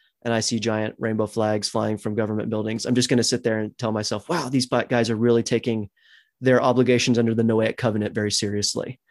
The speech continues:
Um, and that's, that's how I'm gonna choose to, to interpret rainbow flags flying from, uh, the White House and other places, that they, they really understand God's,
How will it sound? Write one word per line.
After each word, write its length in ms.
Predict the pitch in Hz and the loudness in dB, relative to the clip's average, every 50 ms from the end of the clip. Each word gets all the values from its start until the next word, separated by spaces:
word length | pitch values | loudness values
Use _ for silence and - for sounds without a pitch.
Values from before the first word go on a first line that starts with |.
| _ _ - _ _ - | _ _ -20 _ _ -8
Um, 240 | - 110 107 107 - - | -6 -4 -4 -4 -2 -2
and 100 | 135 135 | 0 2
that's, 240 | 135 127 127 - - | 4 4 2 2 2
that's 240 | - 156 151 151 | 4 4 4 4
how 140 | - 143 123 | 4 4 4
I'm 160 | 117 120 120 | 4 4 4
gonna 200 | 117 117 113 110 | 4 2 2 0
choose 380 | 104 - - 120 113 110 - - | -2 -2 0 0 0 0 -2 -2
to, 340 | - 117 107 107 107 - - - - | -2 -2 0 0 -2 -4 -6 -6 -4
to 140 | - 117 - | -2 -2 0
interpret 600 | 117 117 - - 110 104 - 107 - - - - _ _ _ _ _ _ - - | 0 -2 -2 -2 -2 -2 -2 -2 -2 -4 -8 -14 _ _ _ _ _ _ -4 0
rainbow 300 | 120 117 117 113 113 110 | 2 2 4 2 2 0
flags 420 | - 117 113 107 107 104 101 - | 0 0 0 0 0 0 0 -2
flying 380 | - - 107 104 104 104 104 101 | 0 0 -2 -2 -2 -2 -4 -4
from, 420 | 101 113 107 104 101 101 101 101 _ _ _ _ _ _ - - | -4 -4 -4 -2 -2 -4 -6 -8 _ _ _ _ _ _ -6 -4
uh, 120 | 113 107 | -2 0
the 80 | 107 117 | 2 2
White 200 | 107 110 107 98 | 2 2 0 0
House 340 | 98 110 101 101 101 - | -2 -2 -2 -2 -2 -2
and 80 | 113 107 | -2 -2
other 200 | 110 101 - - | -2 -4 -6 -6
places, 540 | - 104 - - - - - - - - - _ _ _ _ - | -6 -8 -8 -8 -8 -10 -10 -8 -10 -10 -10 _ _ _ _ -6
that 100 | 170 151 | -2 2
they, 140 | - 139 135 | 4 4 6
they 160 | 147 147 151 | 6 6 8
really 220 | 165 180 185 185 | 8 10 10 10
understand 500 | 170 156 151 - - 160 147 139 135 127 | 8 8 6 4 4 4 6 6 6 6
God's, 500 | 127 131 127 127 123 120 117 - - - | 6 6 6 6 4 4 2 -2 -4 -6